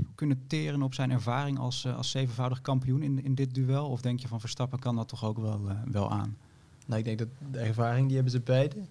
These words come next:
Speaker 2: Maar wat ik wel het gevoel heb dit jaar is dat nu Hamilton eindelijk een keer wordt uitgedaagd door iemand anders dan zijn teamgenoot, dat, dat het wel echt het beste in hem boven gaat halen. Dat, dat het vuur nog maar eens
Speaker 1: Hmm.
Speaker 2: aanwakkert, zeg maar. En dan,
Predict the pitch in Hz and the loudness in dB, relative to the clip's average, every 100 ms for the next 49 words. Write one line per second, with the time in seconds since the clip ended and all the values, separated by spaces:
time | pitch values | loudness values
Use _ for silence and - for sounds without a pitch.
0 | - - 131 120 113 - - 131 120 131 | -16 -10 -2 -2 -2 -6 -10 -4 -2 0
1 | 127 135 131 123 131 123 120 127 131 117 | 2 2 -2 -2 0 0 0 -2 -2 -2
2 | 120 120 120 117 - - - _ - - | -2 -2 -4 -4 -8 -20 -20 _ -20 -8
3 | - 143 127 135 135 127 127 139 139 139 | 0 4 4 4 0 -2 -4 0 2 4
4 | 127 131 131 127 - 123 127 123 117 - | 2 2 2 0 0 0 0 -2 -2 -2
5 | 131 123 117 135 135 120 107 104 117 110 | 0 0 2 0 0 0 -2 -4 -2 0
6 | 107 113 127 127 - - - - - - | 0 -2 -2 -6 -16 -20 -20 -20 -20 -20
7 | - - - 120 123 - 127 123 135 127 | -20 -20 -6 -6 -6 0 0 4 4 4
8 | 127 131 123 117 - 123 117 120 113 104 | 2 2 2 2 2 0 2 0 -2 -6
9 | 98 98 101 107 107 110 110 - 127 123 | -6 -6 -6 -8 -10 -8 -8 -4 0 0
10 | 113 - - - - - 135 131 131 131 | 0 -8 -20 -20 -20 -4 2 6 6 4
11 | 113 120 107 117 113 107 110 - 107 - | 4 2 2 -2 -2 -4 -8 -8 -6 -6
12 | 107 110 107 107 | -4 -4 -2 -4